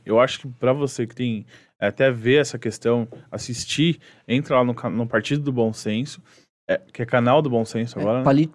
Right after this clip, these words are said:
Speaker 2: Política
Speaker 1: Política
Speaker 2: do
Speaker 1: do
Speaker 2: Bom
Speaker 1: Bom
Speaker 2: Senso.
Speaker 1: Senso. Desculpa,
Speaker 2: Mudou
Speaker 1: gente,
Speaker 2: aí por
Speaker 1: me,
Speaker 2: causa
Speaker 1: me,
Speaker 2: do
Speaker 1: é.
Speaker 2: algoritmo que o YouTube não entregava, porque falava de política.
Speaker 1: Exatamente, poli-, é, política.
Speaker 2: Falava de partido, agora como ele mudou pra política e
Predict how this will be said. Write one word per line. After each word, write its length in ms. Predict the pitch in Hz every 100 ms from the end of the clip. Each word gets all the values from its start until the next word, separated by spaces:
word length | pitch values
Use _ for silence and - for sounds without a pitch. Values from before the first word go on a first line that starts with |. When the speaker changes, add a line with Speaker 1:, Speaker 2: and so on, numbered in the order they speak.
| _
Speaker 2:
Política 260 | 151 156
Speaker 1:
Política 160 | 143 170
Speaker 2:
do 80 | 156
Speaker 1:
do 20 |
Speaker 2:
Bom 120 | -
Speaker 1:
Bom 40 | 120
Speaker 2:
Senso. 300 | 107 90 -
Speaker 1:
Senso. 80 |
Desculpa, 300 | - - 135
Speaker 2:
Mudou 220 | 113 113 127
Speaker 1:
gente, 120 | 127
Speaker 2:
aí 40 |
por 80 | 120
Speaker 1:
me, 60 | 123
Speaker 2:
causa 180 | 123
Speaker 1:
me, 40 | 113
Speaker 2:
do 60 |
Speaker 1:
é. 40 | 123
Speaker 2:
algoritmo 580 | 120 117 123 120 131 120
que 120 | 120
o 60 | 123
YouTube 300 | 120 123 127
não 120 | 127
entregava, 560 | 151 160 160 143 156
porque 220 | 170 160 165
falava 300 | 160 151 147
de 80 |
política. 440 | - 156 123 - 131
Speaker 1:
Exatamente, 540 | 120 113 127 117 92
poli-, 300 | - 120 120 117
é, 260 | 120 131 175 _
política. 480 | 120 120 160 143 180
Speaker 2:
Falava 240 | 156 151
de 80 | 151
partido, 480 | 151 160 156 139 123
agora 240 | 117 127 131
como 220 | 139 131
ele 80 | 131
mudou 240 | 135 131
pra 160 | 143 139
política 560 | 170 160 160 - 170
e 260 | 160 156